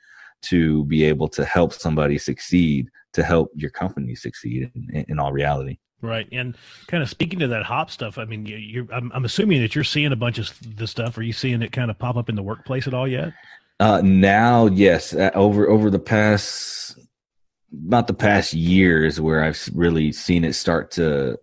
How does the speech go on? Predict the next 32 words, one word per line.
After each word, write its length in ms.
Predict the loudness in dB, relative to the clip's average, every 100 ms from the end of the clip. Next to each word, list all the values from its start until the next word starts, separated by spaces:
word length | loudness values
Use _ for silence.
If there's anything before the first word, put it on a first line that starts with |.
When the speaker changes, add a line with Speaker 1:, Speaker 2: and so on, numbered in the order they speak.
| _ _
Speaker 1:
to 100 | -10 -6
take 320 | 0 0 -2
form, 540 | -2 0 2 0 -2
and, 240 | -2 -4 -4
and 320 | -4 -4 -4 -4
a 80 |
lot 180 | 0 0
of 60 | 0
companies 440 | -2 -6 -4 -6 -6
are 60 |
now 220 | -2 -2
starting 440 | -2 -2 -2 -2 -4
to 140 | -4
move 420 | -2 0 0 0
into, 540 | -2 -4 -4 -2 -2 -4 -12 -20 -10 -2
you 60 |
know, 120 | 0 -2
caring 320 | -2 0 0
about 240 | 0 -2
their 120 | -2 -2
greatest 400 | 0 0 0 -2
asset, 500 | 0 0 -2 -6 -8
which 340 | -6 -6 -4
is 240 | -6 -4 -2
their, 480 | -2 0 -2 -4 -6
you 100 | -8
know, 140 | -8
their 220 | -6 -6 -4
workers, 460 | -4 -6 -8 -8
their 140 | -6 -6
employees, 640 | -4 2 4 4 2 -2
and, 500 | -4 -4 -2 -4 -10